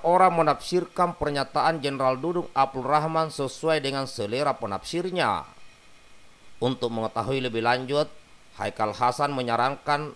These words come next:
ada baiknya menyimak baik-baik kata-kata Jenderal Dudung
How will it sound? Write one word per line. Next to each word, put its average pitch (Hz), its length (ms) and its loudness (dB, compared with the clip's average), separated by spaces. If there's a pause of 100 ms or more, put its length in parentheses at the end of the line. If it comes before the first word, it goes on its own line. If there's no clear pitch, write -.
(120)
ada 165 320 6
baiknya 160 480 4
menyimak 180 560 0
baik-baik 143 560 2 (640)
kata-kata 120 640 0
Jenderal 110 560 2
Dudung 113 320 -4